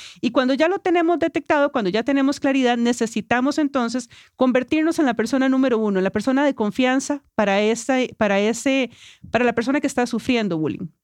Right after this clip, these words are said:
Y ahora sí, lo vamos a acompañar en el proceso. ¿Qué quiere decir que vamos a acompañarlo en el proceso?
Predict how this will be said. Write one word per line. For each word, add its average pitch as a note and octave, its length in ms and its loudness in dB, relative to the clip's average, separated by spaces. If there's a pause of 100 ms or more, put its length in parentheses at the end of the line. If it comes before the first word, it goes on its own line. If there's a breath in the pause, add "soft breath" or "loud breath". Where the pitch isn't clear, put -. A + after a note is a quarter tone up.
(180)
Y A3 200 0
ahora G3+ 300 0
sí, F4+ 140 -2 (160)
lo A3+ 140 2
vamos A3 280 0
a C4 40 0
acompañar G3+ 400 -2
en A3 80 -2
el A#3 100 -4
proceso. G#3+ 380 -4
¿Qué G3 120 -4
quiere A#3+ 200 0
decir A#3+ 200 -4
que A3+ 100 -2
vamos A#3 200 -2
a B3 60 -4
acompañarlo F3+ 440 -2
en A#3+ 60 0
el A#3 80 -2
proceso? A#3 460 -4